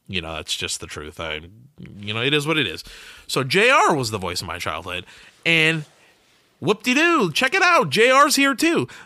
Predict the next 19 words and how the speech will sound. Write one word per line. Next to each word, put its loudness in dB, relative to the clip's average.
The 2
announcing 2
team 0
is 0
so 4
good 4
on 0
A -2
E -4
W -2
Dynamite. -8
We 0
have -2
good 2
old 4
J 2
R, 4
Jim 0
Ross. 2